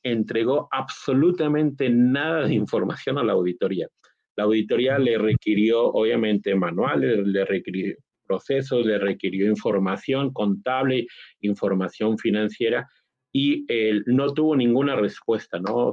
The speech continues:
Siempre fue negativa, negativa. Eso lo viene en el, en el, en el dictamen, ¿no?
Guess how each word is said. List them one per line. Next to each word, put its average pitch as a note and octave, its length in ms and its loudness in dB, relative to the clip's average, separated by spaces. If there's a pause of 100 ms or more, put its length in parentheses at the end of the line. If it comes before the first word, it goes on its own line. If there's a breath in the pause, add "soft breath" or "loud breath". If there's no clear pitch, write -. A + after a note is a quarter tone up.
(120)
Siempre A#2 360 -2
fue A2 140 -4
negativa, A#2 500 0
negativa. A2 460 -2
Eso A#2 240 -2
lo G#2 140 2
viene G#2 320 0
en F#2+ 120 -2
el, F2+ 420 -4 (640)
en G2 220 0
el, F2 500 2
en G2+ 140 0
el G2+ 120 2
dictamen, A#2 540 -2
¿no? C#3+ 300 -4